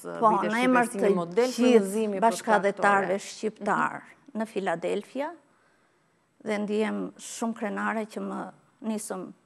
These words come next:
Speaker 2: posaçërisht mua, t'i dorg-, t'i dorëzoj certifikatën e mirënjohjes aktores së madhe, ikonës tonë, Tinka Kurti.
Speaker 1: Mhm. Për çfarë të
Speaker 2: Ishte
Speaker 1: merr më shumë
Speaker 2: për
Speaker 1: malli, Majlind, kur vjen këtu në Shqipëri?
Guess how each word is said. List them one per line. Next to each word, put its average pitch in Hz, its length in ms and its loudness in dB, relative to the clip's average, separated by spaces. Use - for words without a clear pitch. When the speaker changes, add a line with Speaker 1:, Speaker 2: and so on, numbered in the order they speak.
Speaker 2:
posaçërisht 196 680 -6
mua, 233 360 -6
t'i 202 160 -4
dorg-, 185 360 0
t'i 220 140 -4
dorëzoj 190 680 0
certifikatën 185 760 -6
e 175 40 -8
mirënjohjes 180 840 -10
aktores 196 500 -4
së 180 60 -8
madhe, 185 420 -8
ikonës 208 520 -6
tonë, 190 300 -8
Tinka 185 340 -10
Kurti. - 440 -12
Speaker 1:
Mhm. 214 280 -16
Për 220 80 -20
çfarë - 80 -20
të 208 80 -4
Speaker 2:
Ishte 208 160 -8
Speaker 1:
merr 196 220 0
më 180 100 -10
shumë 185 220 -12
Speaker 2:
për 202 180 2
Speaker 1:
malli, 175 120 -8
Majlind, 170 520 -12
kur 175 120 -14
vjen 165 260 -14
këtu - 200 -16
në 85 120 -14
Shqipëri? - 400 -16